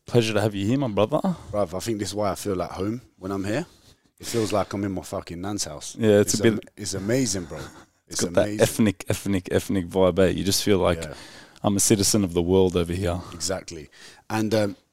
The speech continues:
Speaker 2: by the way, guys, I do apologize. I haven't done an episode for a minute. It's because I've been really busy,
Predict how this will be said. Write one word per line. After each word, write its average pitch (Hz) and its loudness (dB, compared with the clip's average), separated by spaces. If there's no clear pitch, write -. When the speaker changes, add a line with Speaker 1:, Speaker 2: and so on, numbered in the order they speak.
Speaker 2:
by 123 -2
the 127 4
way, 120 4
guys, 101 -4
I 104 -8
do 113 0
apologize. 98 0
I 92 -6
haven't 98 -6
done 92 -4
an 92 -4
episode 95 -2
for 92 -4
a 90 -2
minute. 98 -4
It's - -8
because 131 -6
I've 98 -12
been 101 -2
really 110 -2
busy, 113 -2